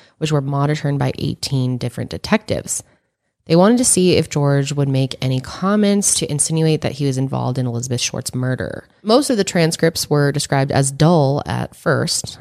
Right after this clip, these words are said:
and that included George Hodel having <laughs> sex, I guess that's dull,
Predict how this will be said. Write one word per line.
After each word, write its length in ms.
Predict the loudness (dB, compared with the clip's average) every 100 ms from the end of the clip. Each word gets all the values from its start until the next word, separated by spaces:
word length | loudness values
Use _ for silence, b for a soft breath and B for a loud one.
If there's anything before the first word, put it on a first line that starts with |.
| -8
and 280 | -4 -2 -2
that 140 | -4
included 640 | -6 0 0 2 0 0
George 320 | -2 -2 0 0
Hodel 300 | 0 0 -2
having 260 | -4 -4
<laughs> 0 |
sex, 640 | 0 2 2 0 0 -2 -4 -8 -8
I 60 |
guess 260 | -6 -8 -4
that's 260 | -4 -4
dull, 440 | -2 0 2 0